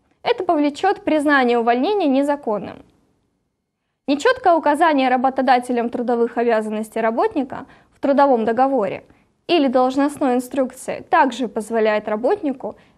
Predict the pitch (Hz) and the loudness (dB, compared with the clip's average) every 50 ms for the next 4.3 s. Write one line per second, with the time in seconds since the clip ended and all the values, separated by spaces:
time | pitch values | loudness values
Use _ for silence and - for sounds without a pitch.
0 | _ - 233 240 269 277 277 254 240 220 202 214 247 311 339 320 262 226 214 214 | _ -4 0 2 2 2 2 2 -2 -2 0 2 2 2 2 0 -2 -2 0 0
1 | 247 285 - - 214 185 185 226 277 - - - - 240 247 262 254 262 277 233 | -2 -2 -2 -4 -4 -4 -6 -8 -12 -18 -8 -4 0 0 2 2 2 2 0 0
2 | 240 - 190 - - 233 233 254 262 277 285 285 320 302 302 302 302 254 254 247 | 0 -4 -10 -10 -8 -4 -2 0 0 0 0 0 -2 -2 0 0 0 -2 -2 -2
3 | - 240 233 226 262 254 254 254 226 214 214 214 214 214 220 220 214 214 247 311 | -4 -4 -4 -2 -4 -4 -4 -4 -2 -2 -2 -4 -4 -2 -2 -2 -2 -2 -2 0
4 | 330 320 269 202 170 - | 0 -2 -2 -4 -6 -8